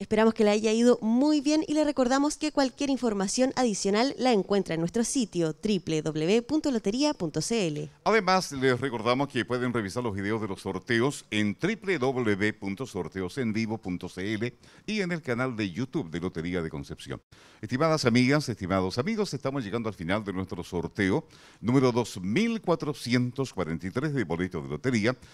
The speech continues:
Speaker 2: correspondiente a este día domingo veintinueve de agosto de dos mil veintiuno. Esta noche con nuestro notario, don Alejandro Abuter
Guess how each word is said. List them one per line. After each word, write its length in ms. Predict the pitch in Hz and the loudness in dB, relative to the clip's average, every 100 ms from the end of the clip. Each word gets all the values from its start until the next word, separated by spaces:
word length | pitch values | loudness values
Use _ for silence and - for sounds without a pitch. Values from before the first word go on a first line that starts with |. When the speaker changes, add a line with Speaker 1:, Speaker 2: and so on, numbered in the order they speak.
| - - | -20 -4
Speaker 2:
correspondiente 580 | 180 185 185 135 123 139 | -2 -2 -2 0 2 0
a 20 | |
este 180 | 127 95 | -2 -2
día 180 | 95 | 0
domingo 340 | 90 90 101 95 | 2 2 0 -2
veintinueve 640 | 85 78 87 73 92 113 | -4 -4 -6 -4 -2 0
de 80 | 87 | 0
agosto 340 | 76 107 - | -2 -4 -6
de 140 | 107 85 | -6 -6
dos 220 | 73 - | -6 -8
mil 200 | 80 73 | -8 -8
veintiuno. 560 | 69 64 62 65 55 - _ - | -8 -8 -10 -12 -12 -14 _ -12
Esta 200 | 113 156 | -6 -4
noche 240 | 196 180 | -4 -4
con 160 | 143 82 | -6 -4
nuestro 380 | 110 - 98 | -6 -4 -4
notario, 540 | 82 76 - 80 76 104 | -4 -4 -2 -2 -2 -4
don 220 | 82 82 | -4 -4
Alejandro 640 | 71 69 110 107 98 104 - - - | -8 -8 -6 -4 -2 -4 -6 -20 -8
Abuter 480 | - 80 80 101 101 | -4 -2 -2 2 2